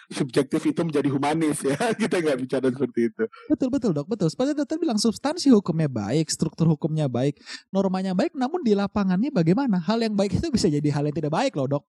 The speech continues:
Speaker 2: <laughs> Iya kan?
Speaker 1: Ya, benar, benar. Saya
Speaker 2: Iya.
Speaker 1: sepakat.
Speaker 2: Untuk, untuk satu dan lain hal. Nah, lalu berikutnya, Dok, kalau kita berbicara mengenai hukum dan dokter, kata-kata yang terlintas di hampir sembilan puluh persen orang lah, kalau saya tanya hukum dan dokter, kata pertama apa yang terpikirkan? Yang pertama pasti malpraktek.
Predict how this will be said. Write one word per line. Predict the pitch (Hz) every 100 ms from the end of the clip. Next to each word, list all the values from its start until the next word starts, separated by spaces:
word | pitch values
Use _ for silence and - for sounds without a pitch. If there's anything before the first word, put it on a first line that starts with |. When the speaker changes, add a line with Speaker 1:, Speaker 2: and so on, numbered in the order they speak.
| _
Speaker 2:
<laughs> |
Iya | 180 165 -
kan? | 196 208
Speaker 1:
Ya, | - 156 - - -
benar, | 175 175 107 - - _
benar. | 143 147 107 - 240 - -
Saya | - -
Speaker 2:
Iya. | 180 -
Speaker 1:
sepakat. | 151 110 - _ _ _ -
Speaker 2:
Untuk, | 180 180 180 -
untuk | 175 175
satu | 185 170
dan | 170 135
lain | 135 147
hal. | 151
Nah, | 143 147 - - - _ -
lalu | 202 269
berikutnya, | 277 170 165 135
Dok, | 113
kalau | - 196
kita | 262 311 247
berbicara | 196 175 202 233
mengenai | 202 170
hukum | 175 208 -
dan | 185 147
dokter, | 135 147
kata-kata | 147 208 - 277 262 269
yang | 269
terlintas | 262 269 277 277 269 247 - -
di | - 196
hampir | 156 185 220 233 254
sembilan | - 220 170 165 165
puluh | 170 165
persen | 165 165 175
orang | 127 139 156
lah, | 143
kalau | 127 143 143
saya | 151
tanya | 143 151 156
hukum | 208 302
dan | 240 185
dokter, | 160 - 208
kata | 180 190
pertama | 185 185 190 220
apa | 214
yang | 190
terpikirkan? | 175 165 160 165 226
Yang | 208
pertama | 170 160 165
pasti | 190 165 185
malpraktek. | 165 156 160 -